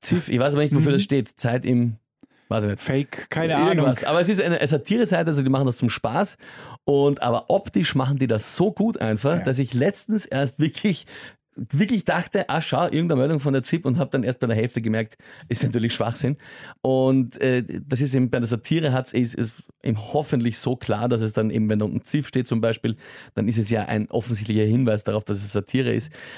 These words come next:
Speaker 1: Aber man muss einfach generell aufpassen, im schnellen Überfliegen von den Informationen, vor allem der Informationsflut, die man kriegt, irgendwo nebenbei im Tagesgeschehen, dann sieht man schon, dass man sagt, aha, was,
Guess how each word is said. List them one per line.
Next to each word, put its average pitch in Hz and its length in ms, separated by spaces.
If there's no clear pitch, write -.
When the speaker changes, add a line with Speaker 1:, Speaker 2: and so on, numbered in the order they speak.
Speaker 1:
Aber 131 580
man 110 140
muss 123 160
einfach 120 220
generell 120 320
aufpassen, 120 440
im 113 120
schnellen 127 400
Überfliegen 123 640
von 135 140
den 127 100
Informationen, 117 720
vor 117 140
allem 110 140
der 107 140
Informationsflut, 110 920
die 143 60
man 123 180
kriegt, 143 320
irgendwo 156 260
nebenbei 127 340
im 120 120
Tagesgeschehen, 139 500
dann 107 120
sieht - 140
man 143 80
schon, 139 100
dass 113 80
man 117 80
sagt, 120 180
aha, 110 460
was, 117 280